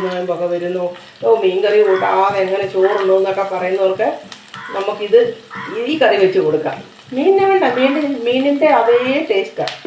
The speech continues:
കറിവേപ്പില ഇട്ടു, തക്കാളിക്ക് ഇട്ടു. ഇനി നമുക്കിതെല്ലാം കൂടെ ഒന്ന് വഴറ്റാം. അപ്പൊ ആ കൂടെ തന്നെ അതിന് ആവശ്യമുള്ള മഞ്ഞൾ പൊടി ഒന്ന് ഇട്ടു. അപ്പൊ ആ കറിക്ക്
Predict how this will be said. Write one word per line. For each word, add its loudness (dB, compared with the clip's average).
കറിവേപ്പില -2
ഇട്ടു, 0
തക്കാളിക്ക് -8
ഇട്ടു. -14
ഇനി -2
നമുക്കിതെല്ലാം 0
കൂടെ -6
ഒന്ന് -8
വഴറ്റാം. -8
അപ്പൊ -2
ആ 6
കൂടെ 6
തന്നെ 0
അതിന് 2
ആവശ്യമുള്ള -2
മഞ്ഞൾ 0
പൊടി -2
ഒന്ന് -8
ഇട്ടു. -10
അപ്പൊ 0
ആ 2
കറിക്ക് 0